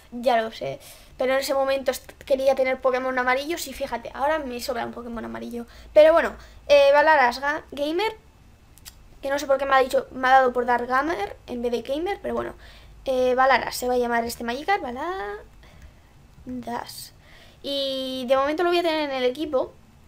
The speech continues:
Eh, no lo voy a poner en el layout, evidentemente, y no lo voy a utilizar,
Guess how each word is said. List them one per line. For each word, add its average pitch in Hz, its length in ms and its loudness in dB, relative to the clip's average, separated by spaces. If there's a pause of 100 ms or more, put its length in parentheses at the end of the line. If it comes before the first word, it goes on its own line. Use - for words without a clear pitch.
(200)
Eh, 254 160 -2
no 262 120 4
lo 269 60 10
voy 277 80 10
a 262 80 8
poner 247 300 0
en 240 100 -4
el 233 160 -4
layout, 240 640 0 (140)
evidentemente, 254 640 -4
y 247 80 -10
no 254 180 -6
lo 262 60 2
voy 262 100 2
a 254 60 2
utilizar, 247 500 -2